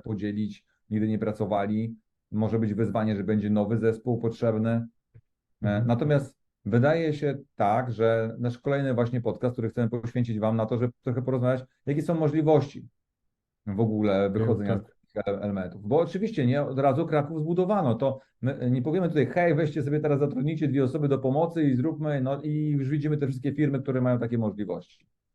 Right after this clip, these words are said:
Speaker 2: Mhm.
Speaker 1: E, w momencie. Dlatego pierwsza rzecz jest świadomość. Świadomość jest taka, żeby zrozumieć, e, e, to, że robimy tak, jesteśmy tak zorganizowani,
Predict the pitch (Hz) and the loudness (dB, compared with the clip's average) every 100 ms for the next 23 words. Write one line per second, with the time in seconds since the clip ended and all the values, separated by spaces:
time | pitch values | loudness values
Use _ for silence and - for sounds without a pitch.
0 | - 110 95 95 92 87 92 90 _ _ | -6 -2 0 0 -2 -6 -10 -10 _ _
1 | _ - 113 165 175 175 165 170 165 151 | _ -4 0 2 2 2 0 0 0 0
2 | 151 113 104 123 135 131 120 - 123 113 | -2 -4 0 0 2 0 -2 0 2 4
3 | 92 87 - _ _ _ _ _ _ _ | 2 -2 -14 _ _ _ _ _ _ _
4 | - 135 175 156 147 143 107 - 117 123 | 2 2 2 0 -2 0 0 2 2 2
5 | 113 127 127 151 143 110 110 113 - - | 0 0 0 0 0 0 0 -4 -10 -8
6 | 113 - 120 117 - 127 151 196 - _ | -6 0 2 2 2 2 2 0 -10 _
7 | _ _ _ - - 131 135 135 127 - | _ _ _ -18 -4 -2 -2 -4 -8 -14
8 | _ - 123 127 139 104 90 - - _ | _ 2 4 6 4 2 -2 -10 -16 _
9 | _ _ - 123 160 147 143 139 127 123 | _ _ -2 0 2 0 2 2 2 0
10 | 120 120 110 101 87 85 | 2 0 0 -2 -4 -8